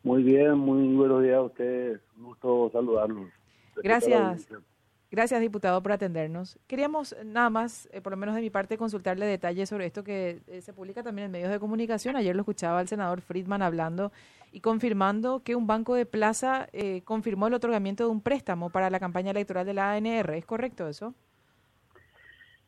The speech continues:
Speaker 1: Bueno, no me corresponde a mí confirmar eso.
Speaker 2: Ajá.
Speaker 1: Yo respeto la institucionalidad del Partido Colorado.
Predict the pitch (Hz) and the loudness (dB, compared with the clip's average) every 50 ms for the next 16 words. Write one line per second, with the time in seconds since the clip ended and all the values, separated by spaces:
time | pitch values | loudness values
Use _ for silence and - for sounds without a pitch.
0 | _ _ _ _ _ _ _ _ _ _ - - - - - 160 143 151 151 143 | _ _ _ _ _ _ _ _ _ _ -16 -14 -14 -8 0 4 6 6 8 8
1 | 135 131 127 123 120 120 127 135 131 113 117 135 127 131 127 - - 117 117 123 | 6 6 6 6 4 4 4 4 4 4 4 2 2 2 0 -2 0 -2 0 2
2 | 139 147 143 135 139 143 151 - - 170 170 156 175 151 156 160 160 151 139 135 | 2 2 2 2 2 2 2 2 0 -2 0 0 0 2 4 4 4 4 2 0
3 | 143 - - 127 185 196 180 160 160 127 131 131 127 120 113 110 - _ _ _ | -2 -4 -4 -2 -2 0 2 2 2 2 2 2 2 2 0 -2 -8 _ _ _
4 | _ _ _ _ _ _ _ _ _ _ _ _ _ - 107 120 113 - _ - | _ _ _ _ _ _ _ _ _ _ _ _ _ -6 -4 -4 -4 -4 _ -2
5 | 113 110 - 127 123 131 135 131 131 131 127 127 113 - 135 123 - 139 123 - | -2 0 0 -2 2 4 6 6 6 6 2 -2 -6 -12 -16 -16 -14 -14 -12 -10
6 | 131 127 131 131 127 117 113 113 120 127 135 139 135 120 107 113 - - 110 110 | -8 -6 -4 -4 -4 -2 0 2 2 2 2 0 -2 -4 -8 -10 -8 -6 -6 -6
7 | 110 104 127 123 117 117 117 123 127 123 120 113 104 98 | -4 -2 -2 0 4 4 6 6 6 6 4 2 0 -2